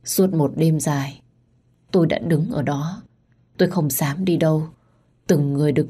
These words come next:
tìm thấy, hàng hóa cũng vớt lên gần hết rồi.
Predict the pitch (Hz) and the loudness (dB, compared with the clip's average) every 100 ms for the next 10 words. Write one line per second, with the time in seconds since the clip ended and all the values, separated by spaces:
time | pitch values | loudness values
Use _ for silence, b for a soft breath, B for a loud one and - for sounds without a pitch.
0 | - 160 135 147 165 170 254 - _ _ | 0 2 2 0 -2 -2 -8 -14 _ _
1 | _ - 180 165 170 165 170 202 214 254 | _ -2 2 2 2 2 2 2 2 2
2 | 302 254 233 190 147 151 254 - 196 156 | 4 2 4 2 2 0 -2 0 0 0